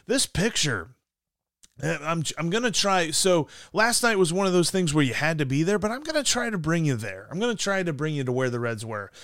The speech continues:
because understand this. On Monday night, Buck Farmer was the best available relief pitcher for David Bell.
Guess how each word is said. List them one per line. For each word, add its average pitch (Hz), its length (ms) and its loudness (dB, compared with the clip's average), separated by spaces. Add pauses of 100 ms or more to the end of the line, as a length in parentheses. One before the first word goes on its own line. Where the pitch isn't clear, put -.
(140)
because 208 300 2
understand 208 560 0
this. - 340 -2 (680)
On 180 220 6
Monday 254 380 6
night, 127 480 0
Buck 254 240 8
Farmer 175 560 4
was 131 240 4
the 147 100 4
best 147 380 2
available 135 440 2
relief 139 380 2
pitcher 127 300 -4
for 120 140 -8
David 107 360 -10
Bell. 117 320 -8